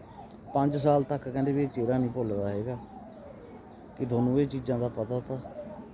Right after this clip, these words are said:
ਜ਼ਰੂਰ ਦੱਸਿਓ ਕੁਮੈਂਟ 'ਚ।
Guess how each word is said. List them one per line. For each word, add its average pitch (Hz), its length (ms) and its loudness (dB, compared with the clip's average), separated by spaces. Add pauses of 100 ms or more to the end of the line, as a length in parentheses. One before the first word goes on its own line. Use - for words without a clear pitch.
(1500)
ਜ਼ਰੂਰ 123 280 4
ਦੱਸਿਓ 139 300 2
ਕੁਮੈਂਟ 135 380 2
'ਚ। - 120 -8